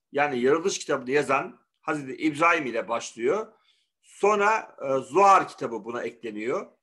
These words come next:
Zohar kitabı daha sonra, milattan sonra ikinci yüzyılda yazılmış bir kutsal kitap. Evren ile ölümsüz ruh ilişkilerini mistik inceliyor. E, mesela Kuzey, e, Irak'ta Barzani aşireti bu tarikattan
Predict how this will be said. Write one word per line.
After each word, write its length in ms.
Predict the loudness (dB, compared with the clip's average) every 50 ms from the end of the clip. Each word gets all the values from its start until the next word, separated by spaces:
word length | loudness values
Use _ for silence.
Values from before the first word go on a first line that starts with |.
| _ _
Zohar 340 | _ 0 2 2 2 2 0
kitabı 340 | -4 -6 -6 -6 -4 -2 0
daha 200 | 2 2 2 0
sonra, 420 | -2 -6 -6 -6 -8 -12 -14 _ _ _ _ _ _ _
milattan 460 | -8 -4 -2 -2 -2 0 0 0 0 0
sonra 220 | -2 -4 -6 -6
ikinci 380 | -8 -10 -8 -6 -6 -2 0 2
yüzyılda 560 | 0 0 0 -4 -8 -6 -6 -6 -6 -8 _
yazılmış 460 | -12 -12 -10 -10 -12 -12 -14 -14 -14
bir 120 | -16 -16 -16
kutsal 380 | -18 -20 -10 -6 -6 -6 -6
kitap. 420 | -8 _ -8 -6 -6 -6 -8 _ _ _ _ _ _ _ _ _ _ _ _ _ _ _ _ _ _ _ _ _ _ _ _ 2
Evren 380 | 4 4 4 4 4 2 2
ile 180 | 2 2 0 0
ölümsüz 560 | 0 0 0 0 -2 -4 -8 -8 -6 -2 0
ruh 120 | 0 0
ilişkilerini 640 | 0 -2 -4 -6 -10 -10 -10 -10 -8 -8 -10 -12 -12 -12
mistik 440 | -14 -12 -12 -12 -12 -14 -18 -18 -16
inceliyor. 680 | -16 -16 -12 -12 -10 -8 -4 -4 -4 -4 -4 -6 -12 _ _ _ _ _ _ _ _ _ _ _ _ _ _
E, 60 | -6 -2 0 0 0 0 0 -2 -2 -2
mesela 600 | -2 -2 0 0 0 2 2 2 0 -2 -4 -8
Kuzey, 540 | -10 -6 -2 2 4 6 6 6 4 4 2
e, 460 | 0 -2 -2 -4 -6 -6 -8 -12 -12 _ -6
Irak'ta 600 | -4 -4 -4 -4 -4 -4 -4 -4 -4 -4 -2 2
Barzani 640 | 4 4 4 4 6 6 6 6 6 4 0 0
aşireti 600 | -2 -6 -8 -8 -10 -10 -10 -12 -12 -14 -12 -14 -14 -18
bu 100 | -20 -14
tarikattan 760 | -10 -10 -10 -10 -10 -14 -14 -12 _ -6 -6 -6 -8 -10 _